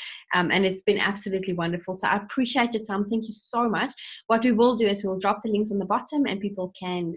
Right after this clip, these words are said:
then, you know, access Matthew's things. And like I said, I strongly recommend you guys get onto this because if anything, this should be the start of every day that you have going forward. Thank you, Matthew. I really, really appreciate your time.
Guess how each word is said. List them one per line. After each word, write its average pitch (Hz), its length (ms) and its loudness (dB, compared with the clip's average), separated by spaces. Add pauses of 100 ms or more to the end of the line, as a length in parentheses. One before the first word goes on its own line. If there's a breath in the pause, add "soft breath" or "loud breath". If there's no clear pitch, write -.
then, 180 440 0
you 170 80 -2
know, 156 140 -2
access - 340 -10
Matthew's 180 380 -8
things. 165 200 -10
And 165 80 -6
like 160 160 -8
I - 40 -20
said, - 140 -18
I 165 80 -10
strongly 165 360 -8
recommend 151 400 -10
you - 120 -20
guys - 180 -18
get - 180 -20
onto - 220 -20
this - 180 -20
because - 340 -18
if - 80 -20 (100)
anything, 156 440 -8 (260 loud breath)
this 160 120 -6
should - 260 -8
be 156 120 -8
the 151 80 -8
start 143 400 -10
of 120 80 -14 (140)
every 156 240 -10
day 135 240 -12
that 127 160 -18
you - 80 -20
have - 420 -16
going 147 180 -10
forward. 101 220 -16 (640 loud breath)
Thank 262 200 2
you, 294 60 4
Matthew. 240 360 0
I 208 180 -2
really, 214 420 -2
really 214 200 0
appreciate 208 460 -4
your 190 140 -12
time. 233 280 -4